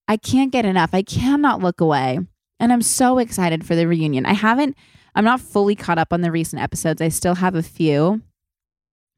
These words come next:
But do, do not worry, okay? Do not fret. I will finish them,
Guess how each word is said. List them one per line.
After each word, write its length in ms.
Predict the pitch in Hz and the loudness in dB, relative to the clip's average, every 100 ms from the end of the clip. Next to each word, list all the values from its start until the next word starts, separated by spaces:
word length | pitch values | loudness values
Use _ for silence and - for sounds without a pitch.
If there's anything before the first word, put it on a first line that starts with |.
| _ | _
But 220 | 196 175 | 0 0
do, 260 | 180 226 - - _ _ _ - | 0 -4 -4 -12 _ _ _ -14
do 400 | 180 226 240 262 | 0 2 4 4
not 320 | 254 214 - | 2 0 -2
worry, 480 | 175 165 147 139 67 | -2 -2 -2 -6 -6
okay? 300 | 190 - 175 | -6 -2 0
Do 200 | 185 196 | 0 0
not 240 | 233 254 - | 2 2 0
fret. 460 | - - 220 196 - _ _ _ _ _ _ _ _ | -6 -2 0 0 -4 _ _ _ _ _ _ _ _
I 240 | 170 175 | 0 0
will 340 | 175 165 156 156 | 0 0 0 -2
finish 460 | - - 80 - | -4 -8 -8 -8
them, 320 | - - - | -8 -8 -8